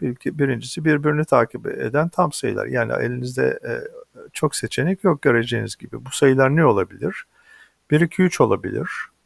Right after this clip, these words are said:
İki, üç, dört olabilir.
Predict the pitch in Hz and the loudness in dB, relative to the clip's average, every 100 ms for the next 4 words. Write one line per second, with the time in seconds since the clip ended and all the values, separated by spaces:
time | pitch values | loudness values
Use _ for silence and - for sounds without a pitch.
0 | _ _ _ _ _ _ _ _ _ _ | _ _ _ _ _ _ _ _ _ _
1 | _ 131 - 151 147 - 160 156 - 107 | _ -10 -4 -2 -2 4 6 6 4 0
2 | 98 101 101 139 | 0 -6 -4 -4